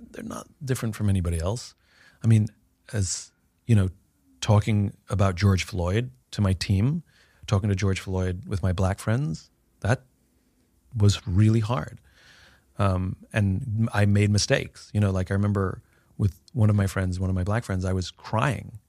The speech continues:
you know, as we were talking about it. And I said to him, "Why aren't you crying?" And he said,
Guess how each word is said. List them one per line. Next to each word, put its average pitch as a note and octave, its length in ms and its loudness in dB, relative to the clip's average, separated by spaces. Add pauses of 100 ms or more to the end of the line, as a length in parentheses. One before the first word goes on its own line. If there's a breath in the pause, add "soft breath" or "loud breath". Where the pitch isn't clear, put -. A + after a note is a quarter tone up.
(640)
you A2 80 0
know, F2+ 240 -2 (160)
as G#2 140 0
we G2 60 0
were F#2+ 100 2
talking B2+ 320 -2
about F2 220 -10
it. - 120 -16 (440 soft breath)
And G#2 160 0
I G#2 100 0
said A#2+ 200 -2
to A2+ 60 0
him, G2 120 0
"Why A2 160 2
aren't D#3 140 -2
you A#2 160 0
crying?" - 500 -12 (1120)
And G2 180 0
he B2 140 2
said, F#2+ 380 -4